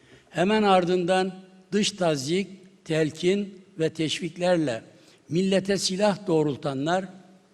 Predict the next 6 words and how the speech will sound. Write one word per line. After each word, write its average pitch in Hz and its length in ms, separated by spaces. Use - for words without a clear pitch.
tarihin 175 760
akış 185 420
istikametinin 156 1400
tersine 165 840
kürek 175 340
çekmişlerdir. 95 880